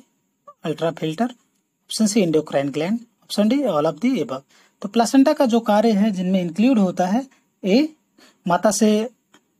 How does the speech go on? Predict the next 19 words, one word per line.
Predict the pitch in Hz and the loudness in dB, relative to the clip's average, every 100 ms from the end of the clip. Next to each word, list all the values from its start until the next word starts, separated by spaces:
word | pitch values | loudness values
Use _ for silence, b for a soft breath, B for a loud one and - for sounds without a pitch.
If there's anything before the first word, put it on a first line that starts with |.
| _ | _
बच्चे | - 175 - | -4 -2 0
के | 220 226 | 2 2
बीच | 208 208 - | 2 0 0
में | 233 240 _ _ _ _ _ _ _ _ _ _ _ _ _ _ _ _ _ - | -2 -2 _ _ _ _ _ _ _ _ _ _ _ _ _ _ _ _ _ -6
विभिन्न | 190 185 220 | -2 2 4
तरह, | 214 208 220 196 | 4 2 0 -2
तरीके | - 202 202 | 0 0 0
के | 214 | -4
सब्सटेंस | 214 202 196 202 214 220 | -2 -2 -4 -2 0 0
का, | - 247 247 _ - | -2 -8 -8 _ -8
अल्ट्रा | 156 175 | -4 -2
फिल्टर | 180 175 165 214 | -2 -4 -2 -2
का | 220 | 0
भी | 220 208 | -2 0
काम | 214 208 | -2 -2
करता | 214 202 - 208 | -2 -6 -4 -6
है | 220 - - | -6 -8 -4
और | 170 | -2
एंडोक्राइन | 165 175 254 - _ _ _ _ 165 208 | -2 -2 -4 -4 _ _ _ _ 0 0